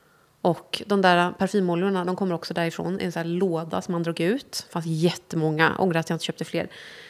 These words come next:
Eh, men jag köpte den här då, en patchouli. Och den här har ett märke, eh, Rafael Ignacio. Men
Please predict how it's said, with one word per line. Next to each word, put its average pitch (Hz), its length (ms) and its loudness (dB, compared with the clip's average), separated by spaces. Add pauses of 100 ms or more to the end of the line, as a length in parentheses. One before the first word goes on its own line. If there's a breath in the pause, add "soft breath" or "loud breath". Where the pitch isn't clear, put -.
(200 loud breath)
Eh, 185 260 4
men 208 140 4
jag 208 80 4
köpte 214 300 -2
den 214 120 4
här 202 160 2
då, 170 80 0
en 175 140 0
patchouli. 262 640 0 (720 soft breath)
Och 214 100 0
den 208 100 2
här 294 200 4
har 262 180 8
ett 240 120 4
märke, 180 480 2 (680 soft breath)
eh, 185 180 4
Rafael 202 520 8
Ignacio. 196 760 2 (840 soft breath)
Men 202 360 8